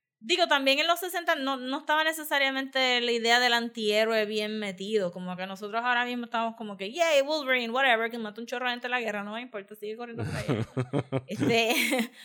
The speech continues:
Speaker 1: o Punisher, o qué sé yo, como que la idea de un antihéroe no funciona, no fun-, no, no sé si existía en los sesenta tan claro, pero, pero cuando tú ves la película, tú sientes que esta personita tuvo to-,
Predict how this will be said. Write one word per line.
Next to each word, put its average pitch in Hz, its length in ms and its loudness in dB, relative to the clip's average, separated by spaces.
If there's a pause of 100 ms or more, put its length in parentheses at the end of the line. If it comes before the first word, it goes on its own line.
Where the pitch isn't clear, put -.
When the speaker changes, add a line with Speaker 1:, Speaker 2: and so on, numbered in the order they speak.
(160)
Speaker 1:
o 233 180 -2
Punisher, 277 540 4
o 240 60 0
qué 240 100 0
sé 277 140 -2
yo, 277 120 2
como 269 160 -4
que 233 80 -2
la 226 60 0
idea 220 180 6
de 240 80 0
un 269 80 -4
antihéroe 269 480 0
no 247 140 -2
funciona, 254 680 -6
no 220 380 0
fun-, 269 320 -6 (120)
no, 226 420 0
no 226 260 0
sé 262 180 0
si 285 80 -6
existía 247 760 2
en 220 80 0
los 233 140 0
sesenta 233 360 -4
tan 233 160 0
claro, 233 400 0
pero, 202 340 -6 (560)
pero 220 140 0
cuando 233 180 4
tú 226 80 0
ves 240 140 4
la 262 140 6
película, 277 400 4
tú 233 100 -6
sientes 262 380 -2
que 208 120 -2
esta 202 240 -4
personita 254 760 -4 (440)
tuvo 262 420 0
to-, 247 340 2